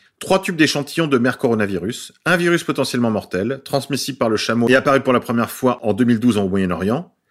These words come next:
Le virus soigneusement rangé dans une petite boîte bleue de produits cosmétiques est resté ensuite sur l'étagère du bureau d'un chercheur de l'Institut sans aucune précaution sanitaire du seize au vingt-trois octobre.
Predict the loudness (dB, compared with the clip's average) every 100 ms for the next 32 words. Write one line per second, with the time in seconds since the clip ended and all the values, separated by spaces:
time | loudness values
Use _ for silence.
0 | _ 2 4 4 2 2 2 2 2 2
1 | 2 2 2 0 0 -2 -4 2 2 4
2 | 2 4 2 0 -2 0 -2 0 -4 -6
3 | -2 0 0 0 -2 -2 -6 -4 0 2
4 | 2 0 -2 -2 2 4 2 0 -2 -2
5 | -2 -4 -8 -8 -4 -4 -2 -2 -2 -2
6 | -4 -4 -4 -4 -2 -2 -2 -4 -2 0
7 | 0 0 -2 -2 0 0 0 -2 -2 -4